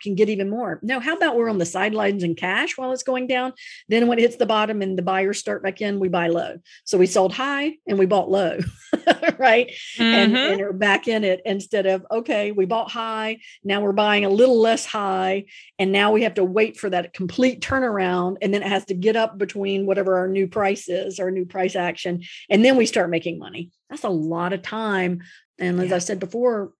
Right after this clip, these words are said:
Speaker 1: there are many symbols that have not even recovered back from them, much less we're now,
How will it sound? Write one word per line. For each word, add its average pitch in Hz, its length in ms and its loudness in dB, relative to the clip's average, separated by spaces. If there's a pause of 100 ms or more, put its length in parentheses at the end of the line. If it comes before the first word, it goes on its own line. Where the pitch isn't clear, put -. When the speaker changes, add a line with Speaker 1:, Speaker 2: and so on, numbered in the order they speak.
Speaker 1:
there 190 180 -2
are 208 40 -6
many 208 400 0
symbols 208 520 -2
that 180 120 -2
have 170 140 0
not 185 240 -4
even 185 260 -4
recovered 175 520 -4 (360)
back 190 160 -2
from 185 140 -4
them, 185 180 2
much 180 240 -2
less 170 260 -2
we're 170 120 -6
now, 165 380 -4